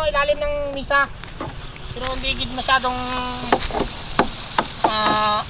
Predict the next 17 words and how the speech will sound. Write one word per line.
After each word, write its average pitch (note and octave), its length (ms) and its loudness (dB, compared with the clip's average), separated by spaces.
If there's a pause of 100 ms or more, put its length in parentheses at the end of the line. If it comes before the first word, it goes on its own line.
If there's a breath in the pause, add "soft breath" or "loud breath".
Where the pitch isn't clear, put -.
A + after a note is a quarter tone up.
(220)
makapal B3 320 6
ang A#3 160 2
pintura A#3+ 320 4
dito. A3 240 4 (1120)
Kasi G#3+ 160 0
ilalim A3 240 6
na G#3+ 160 2
rin G#3 80 -4
to G#3 160 -2
eh. - 40 -10 (1400)
Yung G#3+ 160 -8 (320)
taas G#3 240 -8
ang, G#3+ 100 -6 (1500)
ano - 80 -2
natin, G3+ 240 0
kapalan G3+ 400 2
ng G3 120 -2